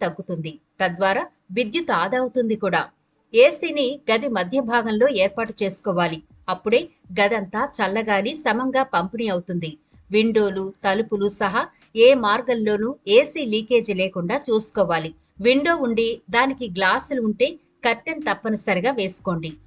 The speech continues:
ఒకవేళ కర్టెన్ వేయకపోతే గదిలోకి వేడి వచ్చేసి చల్లబడ్డానికి సమయం ఎక్కువ పడుతుంది. ఏసీ ఉన్న గదిలో సీలింగ్ తప్పనిసరిగా ఉండాలి. గదిపైన మరో ఫ్లోర్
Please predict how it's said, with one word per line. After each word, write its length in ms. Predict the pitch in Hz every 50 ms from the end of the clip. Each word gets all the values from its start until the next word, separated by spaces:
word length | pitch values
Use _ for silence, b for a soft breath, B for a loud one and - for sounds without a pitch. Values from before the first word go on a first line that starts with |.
| _ _ _ - 247
ఒకవేళ 300 | 254 254 254 262 285 330 320 -
కర్టెన్ 380 | 247 220 220 - 262 254 226 185
వేయకపోతే 600 | 180 190 214 220 - 220 - 220 214 - 262 302 349 311 b _ _ - 160 -
గదిలోకి 420 | 220 233 330 320 311 294 302 285 214 190
వేడి 220 | 190 202 226 285 262
వచ్చేసి 460 | 240 226 - 226 214 214 - - 254 294 359 - - - -
చల్లబడ్డానికి 760 | 226 208 226 254 220 226 208 180 196 196 196 190 - 269 302 285 -
సమయం 340 | 254 214 214 254 277 269 240 202
ఎక్కువ 180 | - - 226 220 202
పడుతుంది. 440 | 180 175 175 - 180 170 156 160 160 - _ - _ _ - 220 254
ఏసీ 200 | 294 - 370 359 349 339
ఉన్న 120 | 320 320 302 311 254
గదిలో 280 | 240 226 254 240 262 285 285 -
సీలింగ్ 360 | - 214 226 240 240 226 269 285 - -
తప్పనిసరిగా 640 | 175 175 - 247 262 262 - - 262 240 247 240 247 226
ఉండాలి. 280 | 220 214 202 180 160 156 - _ - 185 202
గదిపైన 460 | 233 233 311 339 330 359 359 339 320 320 330 320 254
మరో 180 | 226 226 247 247 240 -
ఫ్లోర్ 260 | 226 214 220 240